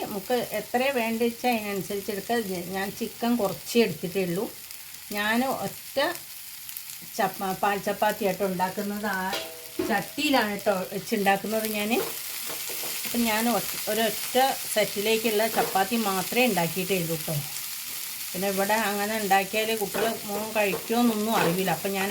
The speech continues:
ആകെ ഒന്നേ ഉണ്ടാക്കുന്നേ ഉള്ളൂ. ബാക്കി വെറുതെ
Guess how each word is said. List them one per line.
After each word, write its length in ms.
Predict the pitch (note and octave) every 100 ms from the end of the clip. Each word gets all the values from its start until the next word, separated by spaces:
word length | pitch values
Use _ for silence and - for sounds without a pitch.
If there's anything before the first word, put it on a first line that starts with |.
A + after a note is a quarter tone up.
| F#3+ F#3
ആകെ 180 | G#3 A3
ഒന്നേ 240 | F#3+ G3 A3+ G#3+
ഉണ്ടാക്കുന്നേ 440 | F3 F3 G#3 G#3+ E3+
ഉള്ളൂ. 160 | G#3 C#5 - - - - - - -
ബാക്കി 340 | F#3 G3 - D4 G4+
വെറുതെ 280 | G#3+ F#3+ G3